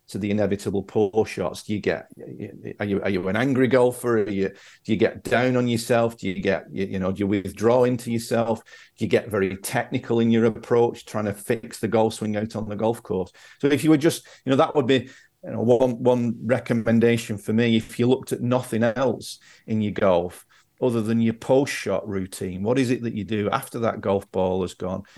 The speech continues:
How are your reactions? You know, th-, I've done a lot of work with a neuroscientist in the last couple of years, a guy called Izzy Justice, and he's, he's come out with some tremendous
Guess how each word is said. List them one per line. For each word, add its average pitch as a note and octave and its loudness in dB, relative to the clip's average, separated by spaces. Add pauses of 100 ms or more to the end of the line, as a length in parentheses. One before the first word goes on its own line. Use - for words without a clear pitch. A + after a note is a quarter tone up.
(120)
How - -4
are C3+ 2
your B2 2
reactions? F#2+ -2 (600)
You A#2 0
know, A2+ 0 (340)
th-, B2+ -10
I've A2 -6
done B2 2
a A#2 4
lot A#2+ 6
of A2+ 6
work G#2+ 6
with G#2 -4
a G#2 0
neuroscientist G#2 -2
in G2+ -2
the G2 0
last F#2+ 0
couple - -4
of F#2+ 2
years, G#2 2 (120)
a G2 -14
guy F#2+ -2
called G2 -2
Izzy G2 -2
Justice, G2+ -4
and G2+ -6
he's, G2+ -6 (120)
he's A2+ -14
come A#2+ -6
out G2+ -2
with G2+ -10
some G2+ -8
tremendous A2+ 0